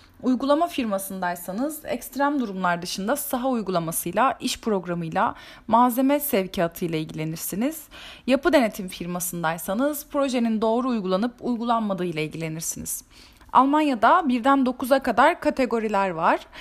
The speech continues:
Tasarımdan metraja, disiplinler arası koordinasyon, malzeme seçimleri, uygulama şartnamelerinin hazırlanması, yapı denetimi gibi tüm bu süreçleri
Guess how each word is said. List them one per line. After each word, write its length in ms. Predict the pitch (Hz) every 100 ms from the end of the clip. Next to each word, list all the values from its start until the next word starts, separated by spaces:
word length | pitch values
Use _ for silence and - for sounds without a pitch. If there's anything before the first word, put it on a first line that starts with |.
| - -
Tasarımdan 600 | 277 269 277 269 269 269
metraja, 880 | 269 262 - 202 196 170 185 233 277
disiplinler 520 | 233 - 240 247 262 247
arası 320 | 214 196 202
koordinasyon, 840 | 247 208 196 196 185 - 185 247 - -
malzeme 420 | 220 233 240 254 262
seçimleri, 640 | 240 - 185 175 214 262
uygulama 480 | 220 226 233 254 285
şartnamelerinin 840 | 285 214 - 175 175 175 165 160
hazırlanması, 840 | 160 190 196 247 247 240 247 - 302 - -
yapı 280 | 226 262 349
denetimi 500 | 277 214 180 180 170
gibi 280 | 165 165 156
tüm 320 | - 320 294
bu 60 | 208
süreçleri 720 | - 233 247 - 180 180 311